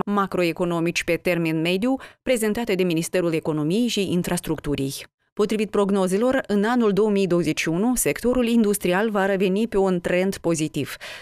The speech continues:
datorită îmbunătățirii cererii externe așteptate din regiune ca urmare a procesului de vaccinare împotriva virusului care provoacă infecția covid nouăsprezece.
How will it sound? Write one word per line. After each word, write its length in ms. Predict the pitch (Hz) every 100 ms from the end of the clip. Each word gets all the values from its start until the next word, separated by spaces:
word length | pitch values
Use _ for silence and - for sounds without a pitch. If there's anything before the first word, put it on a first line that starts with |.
| -
datorită 520 | - 180 175 185 180 170
îmbunătățirii 1000 | 190 202 180 180 180 180 - 208 147 139
cererii 480 | - 196 165 156 156 -
externe 680 | 170 - - 175 180 208 -
așteptate 760 | 170 - 165 - 165 170 147 -
din 180 | 175 170
regiune 520 | 160 147 147 156 202
ca 160 | 214 -
urmare 380 | 135 151 185 190
a 60 |
procesului 640 | 160 170 165 - 202 151 151
de 200 | 151 170
vaccinare 600 | 156 180 - 175 190 185
împotriva 440 | 143 139 147 156 160
virusului 640 | 151 220 220 - 208 214
care 240 | - -
provoacă 440 | - 165 160 180 156
infecția 420 | 156 170 - 165
covid 300 | 156 156 147
nouăsprezece. 640 | 165 156 - 143 147 147